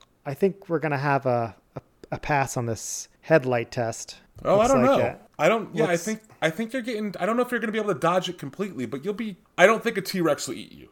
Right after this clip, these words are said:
Speaker 1: You'll see two glowing orbs distinctly, but you won't be able to tell exactly where they are. You'll tell, you'll be able to tell there's two. It won't be one blob of light.
Speaker 2: There you go.
Speaker 1: Um, but yeah, speaking of cars, if they made air fresheners like this for cars, that would be a bad idea.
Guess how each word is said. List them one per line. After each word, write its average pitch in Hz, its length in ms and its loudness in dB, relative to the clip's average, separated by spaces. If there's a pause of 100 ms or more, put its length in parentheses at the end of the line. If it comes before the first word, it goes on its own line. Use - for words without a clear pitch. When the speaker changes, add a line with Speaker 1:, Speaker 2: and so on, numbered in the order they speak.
(140)
Speaker 1:
You'll 185 200 10
see 240 300 2
two 214 420 2
glowing 170 460 4
orbs 135 640 4 (300)
distinctly, 131 720 0
but 131 220 -2
you 117 100 0
won't 120 100 -2
be 123 80 0
able 117 140 0
to - 80 -10
tell 120 140 0
exactly 110 340 -4
where 107 180 -10
they 104 140 -16
are. 131 440 -4
You'll 165 120 2
tell, 226 260 10 (100)
you'll 180 200 4
be 202 100 4
able 196 140 6
to - 40 -2
tell 165 120 6
there's 135 160 4
two. 101 280 -6
It 131 60 -8
won't 127 160 -4
be 127 80 0
one 120 300 0
blob 110 440 -4
of 107 140 -18
light. 104 220 -14 (160)
Speaker 2:
There 113 160 0
you 110 80 -10 (360)
go. 147 60 -2
Speaker 1:
Um, 120 480 -2 (440)
but 151 100 2
yeah, 113 300 2 (440)
speaking 185 320 -2
of 139 140 -4
cars, 107 560 -6 (100)
if - 100 -20
they 135 100 -4
made 127 260 -2
air 113 100 -4
fresheners 117 500 -10
like 120 180 -12
this - 160 -10
for 143 120 -12
cars, - 340 -12
that - 100 -14
would 127 100 -16
be 123 120 -10
a 120 60 -10
bad - 240 -12
idea. - 400 -16